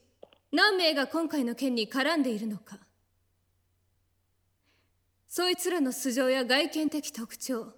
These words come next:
そして、現在進行中であったり、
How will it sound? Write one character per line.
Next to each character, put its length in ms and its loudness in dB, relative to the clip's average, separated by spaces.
そ 180 0
し 120 -6
て、 400 -8
現 260 4
在 200 2
進 260 0
行 160 -2
中 160 -2
で 140 0
あ 40 0
っ 40 -4
た 160 -8
り、 240 -8